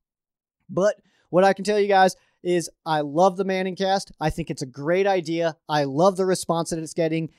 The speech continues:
I think it's a great way for people to be a little bit more in tune with a, with the game, especially with such a weak broadcast booth on Monday Night Football. It's just not for me. Myself, personally, I just wanna see a normal broadcast. I love the stuff that the, the Manning guys are doing.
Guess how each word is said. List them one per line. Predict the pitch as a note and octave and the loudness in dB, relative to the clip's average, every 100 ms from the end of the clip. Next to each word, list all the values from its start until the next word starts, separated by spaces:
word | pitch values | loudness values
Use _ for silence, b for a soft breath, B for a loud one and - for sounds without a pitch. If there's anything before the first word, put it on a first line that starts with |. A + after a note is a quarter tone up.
| _ | _
I | D#3 D#3+ | -2 -2
think | F3+ E3 | -2 -4
it's | D3 | -4
a | D3+ | -4
great | B2+ D3+ F#3 G3 | -4 0 0 0
way | G3+ G3+ | 0 0
for | F3 D#3+ | -2 -6
people | F3 F3 F#3 | -6 -4 -4
to | - | -4
be | D#3 E3+ | -4 -2
a | D#3+ | -2
little | E3+ F3+ | 0 -2
bit | F#3+ | -2
more | F3+ F3+ E3+ | 0 0 0
in | D#3+ | -4
tune | - F3+ F#3 | -6 -6 -2
with | F#3 D#3+ | -2 -2
a, | D3 | -4
with | D#3 D#3 | -6 -6
the | - | -6
game, | B2+ D3 D#3+ G3 | -4 -4 -2 -4
especially | - D#3 D3 E3 | -4 -6 -6 -4
with | D#3+ - | -4 -2
such | E3 | -4
a | D3+ | -4
weak | C3 D3 - | -4 -6 -6
broadcast | D3+ D#3 - E3+ - | -2 -2 0 -2 -2
booth | F#3 F#3 | -2 0
on | F#3 | 0
Monday | F#3+ G3 | 0 0
Night | G3 F#3 | -2 -2
Football. | G3+ G3+ G#3 G3 _ _ _ _ _ - | -4 -2 -2 -2 _ _ _ _ _ 2
It's | G#3 G3+ | 2 2
just | G#3+ G3 | 0 0
not | F#3 F3 | 0 0
for | F3 | -4
me. | F3 C#3 - _ _ - | -4 -6 -8 _ _ -8
Myself, | D#3 F#3 - A3 G#3 | 0 0 2 0 0
personally, | A3+ A#3 - F#3 D#3+ D3+ - | 0 -2 -2 -4 -2 -2 -2
I | D#3+ | -2
just | F3 E3+ | -2 -2
wanna | F3 | -4
see | D#3+ F3+ | -2 -2
a | D#3+ | -2
normal | D#3+ D3 | -2 -4
broadcast. | C#3+ D3+ D3 C#3 C3+ A#2 D3+ | -2 0 0 -2 -6 -6 -4
I | D3 | -4
love | D3 D#3 F3+ F3+ | 0 4 4 4
the | G#3 | -2
stuff | - F#3+ | 2 0
that | F#3+ F#3 | 0 -4
the, | F#3+ F3+ F3+ F3 | 0 2 0 -2
the | E3+ | -4
Manning | F3 F3+ F#3 | -4 -2 -2
guys | F3 F3+ E3 | 0 0 -2
are | |
doing. | D#3+ F#3+ A3+ | -2 -2 -4